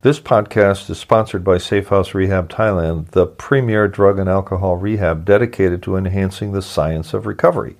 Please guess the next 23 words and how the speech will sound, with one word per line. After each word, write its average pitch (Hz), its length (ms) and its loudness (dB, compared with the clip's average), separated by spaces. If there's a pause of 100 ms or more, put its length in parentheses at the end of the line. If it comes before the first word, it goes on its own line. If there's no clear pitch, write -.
(720)
First, 78 460 2
a 104 80 4
plug 170 300 0
for - 100 -2
my 117 140 2
sponsor, 107 720 0
who 98 120 -2
has 80 120 -4
given 107 280 -2
me 113 140 -2
the 113 160 0
opportunity 98 640 -2
to 85 100 -2
help 90 220 -2
the - 80 -10
families 104 520 0
and 87 140 -6
loved 110 240 2
ones 92 260 -2
of 92 80 -10
alcoholics 92 640 0
and - 160 -8
addicts 92 460 2